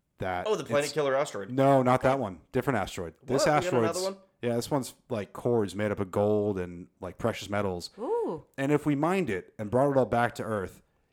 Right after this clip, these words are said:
Speaker 1: it would destroy the economy of the world. 'Cause it'd be enough to give everyone, like, a trillion dollars if you shared it equally.
Speaker 2: We would, honestly, it wouldn't, because we'd just go to
Speaker 1: Well, we wouldn't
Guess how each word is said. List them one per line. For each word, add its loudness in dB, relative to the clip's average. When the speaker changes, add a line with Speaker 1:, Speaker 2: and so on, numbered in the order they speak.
Speaker 1:
it -4
would -2
destroy 4
the 0
economy -4
of -8
the -10
world. -12
'Cause -2
it'd -10
be -2
enough 0
to -18
give -4
everyone, -4
like, -10
a -4
trillion -4
dollars -12
if -4
you -10
shared -4
it -8
equally. -14
Speaker 2:
We -2
would, -2
honestly, 0
it -2
wouldn't, -8
because -8
we'd -8
just -12
go -6
to -6
Speaker 1:
Well, 6
we 6
wouldn't 6